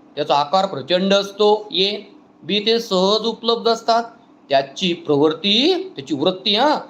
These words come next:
प्रबळपणाची असते. आणि डी, त्यांच्यापासून भरपूर अन्न प्राप्त होते. आता बघा, किती सोपा प्रश्न आहे. ते मोठ्या प्राण्यांची शिकार करू शकते, है की नाही?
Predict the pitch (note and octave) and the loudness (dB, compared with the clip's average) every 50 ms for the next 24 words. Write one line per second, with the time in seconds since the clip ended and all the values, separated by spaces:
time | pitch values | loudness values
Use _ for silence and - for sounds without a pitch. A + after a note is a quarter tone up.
0 | - - - - _ C3+ D3 C#3 D3 E3 G3 A3+ C4 B3+ C4 C4 C4+ C#4 C#4 C#4 | -18 -20 -20 -18 _ -6 -4 0 2 2 4 4 4 4 4 2 4 2 2 2
1 | C#4+ C#4+ C#4 C#4 - - D4+ D4 D4 - - - - _ - - _ - A2+ C3+ | 2 2 2 0 0 0 0 0 0 -2 -10 -20 -20 _ -20 -20 _ -6 -4 -2
2 | - - F#3 G3 A#3 D4+ D4+ D#3+ C#3+ G#3+ A#3 G#3+ G3+ G3 G3+ G#3+ G#3 - - _ | 0 0 0 2 2 0 0 -2 -2 -2 0 0 0 0 -2 -4 -8 -12 -20 _
3 | _ _ - C#3+ C#3+ C#3+ C#3 G3 G#3+ G3+ G3+ F3+ E3+ E3+ F3+ F3+ F3+ D#3 - - | _ _ -2 0 0 0 0 0 0 2 2 0 0 0 -4 -6 -8 -8 -8 -6
4 | B2+ D#3 E3 - - A3+ B3 C4 C4+ C4+ C4+ C4 C4 B3+ B3 B3 A#3+ A#3+ A#3+ A3 | -4 -4 -4 -4 -2 -2 0 2 2 4 4 4 4 2 2 2 2 4 4 4
5 | G3+ F3+ F3 F3 E3+ F3+ F#3+ F#3+ F#3+ - C#3 A2+ A2 - - - D#3 E3+ F3+ G3+ | 4 2 0 -2 -2 -2 -2 -2 0 2 2 2 2 -2 -2 0 2 2 2 2
6 | G#3 G3+ - - G2+ G2 F#2 - - - F2 C#2+ - - _ _ - - _ _ | 0 -2 -8 -12 -10 -10 -10 -10 -8 -8 -8 -8 -10 -14 _ _ -20 -20 _ _
7 | _ - - - G#2 G2+ A#2 A#2 B2+ A#2+ - - - D3 C#3+ D#3+ C#3+ - - A2+ | _ -18 -16 -14 -12 -10 0 0 0 0 0 -4 -12 -10 -8 -8 -10 -6 -8 -8
8 | G#2 - A2 A2 G#2 - G#2+ G2+ - G2 F#2+ - - - - - - - - - | -4 -2 -2 -2 -2 -2 -6 -10 -8 -6 -6 -6 -6 -8 -12 -20 -20 -20 -20 -20
9 | - - _ - D#3 D3+ C#3 B2 B2 A#2+ E3+ F#3+ G#3 G3+ F#3 F3+ F3+ F#3+ G3+ G#3 | -20 -20 _ -4 -2 -2 -2 -4 -6 -4 -2 -2 0 2 0 0 0 0 -2 -2
10 | G3 A3+ A3+ - - C#3+ - G3 B3 C#4+ C#4 D#4 E4 E4+ D#4+ E4 E4+ E4 - - | -2 -4 -4 -4 -6 -4 -2 0 0 0 0 2 2 4 4 4 2 0 0 -4
11 | E4 - - - - - - B3+ D#4+ D#4+ D#4 C#4 - | -6 -6 -6 -10 -16 -6 -4 -2 0 2 0 0 0